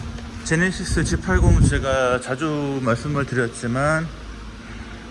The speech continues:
냉각수 누수, 체인 커버 누유, 오일팬, 네, 새는 차들이 있어가지고 이렇게 보증 기간이 끝나면 그런 부분을 잘 봐야 되는데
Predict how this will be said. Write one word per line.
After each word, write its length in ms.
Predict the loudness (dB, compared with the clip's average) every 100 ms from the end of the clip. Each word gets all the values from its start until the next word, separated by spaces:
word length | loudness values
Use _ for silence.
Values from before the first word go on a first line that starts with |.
| -14 -12 -2
냉각수 560 | 2 6 6 4 2 2
누수, 340 | 2 2 2 2 -4 -8 -10 -10 -8 -6 -6 -8 -12 -12 -12 -10 -8 -6
체인 260 | 0 4 4
커버 300 | 4 4 4
누유, 340 | 2 2 2 0 -2 -6 -6 -6 -6 -6 -6 -4 -2 2
오일팬, 500 | 4 2 2 2 0 -4 -8 -8 -8 -8 -8 -8 -8 -6 -4
네, 240 | -2 0 0
새는 400 | 2 2 2 2
차들이 320 | 2 2 0
있어가지고 760 | 0 0 0 0 -2 0 0 0 -6 -8 -8 2
이렇게 280 | 4 4 2
보증 320 | 0 2 2
기간이 340 | 2 2 0
끝나면 760 | -2 -2 2 2 2 2 2 2
그런 220 | 4 4
부분을 340 | 2 -2 0 0
잘 180 | -2
봐야 300 | 2 4 4
되는데 540 | 0 -4 -4 -2 0